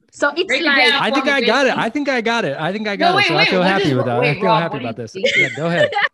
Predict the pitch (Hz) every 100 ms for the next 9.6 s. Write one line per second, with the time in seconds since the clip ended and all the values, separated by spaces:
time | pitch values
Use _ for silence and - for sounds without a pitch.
0 | _ 139 147 127 151 160 - 254 156 120
1 | 147 165 151 120 - 143 123 92 185 _
2 | _ _ _ _ - 294 339 277 339 349
3 | 349 320 302 240 208 214 240 233 226 202
4 | 196 _ _ 208 220 240 220 190 202 _
5 | _ 254 254 254 370 294 277 254 233 226
6 | - 214 214 254 - 208 220 214 196 196
7 | 196 190 226 233 233 254 226 214 208 254
8 | 254 - 214 208 208 233 226 214 202 202
9 | 214 220 240 302 220 240